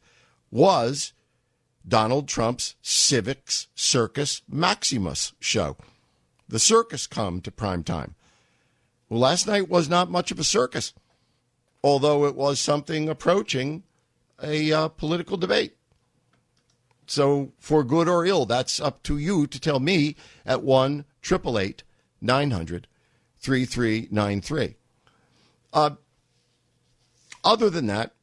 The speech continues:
debate-wise, I thought Rubio was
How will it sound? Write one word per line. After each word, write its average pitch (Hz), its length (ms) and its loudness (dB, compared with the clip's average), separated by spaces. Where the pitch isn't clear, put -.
debate-wise, 104 720 0
I 160 100 2
thought 196 260 2
Rubio 117 760 2
was 117 800 0